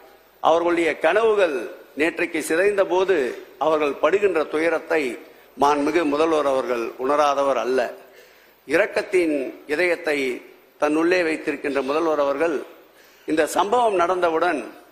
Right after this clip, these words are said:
உடனடியாக அந்த மாவட்டத்துடைய அமைச்சரை அழை-, அழைத்து அந்த சம்பவத்திற்கு காரணம் யார் என்று கண்டறிந்து உடனடியாக நடவடிக்கை செய்ய வேண்டும், எடுக்க வேண்டும் என்றார். அந்த கோயி-, அந்த குளம்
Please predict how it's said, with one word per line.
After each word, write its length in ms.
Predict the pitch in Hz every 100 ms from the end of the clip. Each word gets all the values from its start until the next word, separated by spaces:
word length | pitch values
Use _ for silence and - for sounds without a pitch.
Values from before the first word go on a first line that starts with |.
| _ 139
உடனடியாக 440 | 160 175 170 190 190
அந்த 120 | 160 135
மாவட்டத்துடைய 580 | 156 175 151 151 143 131
அமைச்சரை 360 | 131 - 160 147 135
அழை-, 140 | 135 117 131 135
அழைத்து 400 | 151 156 - 127 98 - - _ _ _ -
அந்த 120 | 156 143
சம்பவத்திற்கு 560 | 151 196 240 226 196 190 -
காரணம் 380 | 165 180 175 156 110 - 135
யார் 220 | 165 185
என்று 160 | 180 156 143
கண்டறிந்து 500 | 151 151 151 156 160 123 - - -
உடனடியாக 520 | 147 165 160 170 170
நடவடிக்கை 460 | 139 156 156 151 135
செய்ய 160 | 131 131
வேண்டும், 300 | 127 131 120
எடுக்க 200 | 135 - 127
வேண்டும் 300 | 123 123 117 113
என்றார். 320 | 110 110 92 - - _ - - - -
அந்த 140 | 175 190 190
கோயி-, 320 | 220 240 214 156
அந்த 140 | 175 165
குளம் 320 | 196 247 208